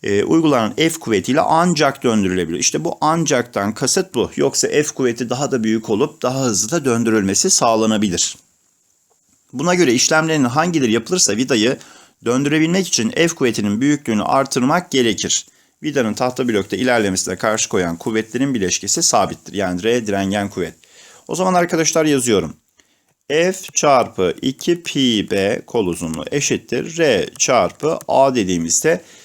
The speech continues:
bize neyi soruyor? F kuvvetini ancak döndürebilmiş, F kuvvetinin büyüklüğünü artırmak için ne gerekir diyor. F kuvvetinin büyüklüğünü yani biz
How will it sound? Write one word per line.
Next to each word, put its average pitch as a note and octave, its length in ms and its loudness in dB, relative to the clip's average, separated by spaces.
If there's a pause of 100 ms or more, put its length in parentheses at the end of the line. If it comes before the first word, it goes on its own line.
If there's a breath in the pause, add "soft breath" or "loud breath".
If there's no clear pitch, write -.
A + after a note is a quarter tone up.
(200 loud breath)
bize C#3+ 540 0
neyi C#3+ 280 2
soruyor? F3 560 0
F D#3 160 0
kuvvetini C#3+ 600 -2
ancak C#3 500 0
döndürebilmiş, D#3+ 760 0
F D#3+ 180 0
kuvvetinin A2+ 580 0
büyüklüğünü C3+ 480 0
artırmak C3 560 0
için E3 340 -4 (420 soft breath)
ne F3 140 -2
gerekir G2 520 0
diyor. D#2+ 320 -8 (540)
F C#3 140 0
kuvvetinin C3+ 520 -2
büyüklüğünü A#2 460 0
yani G2+ 380 0
biz C#3+ 200 -2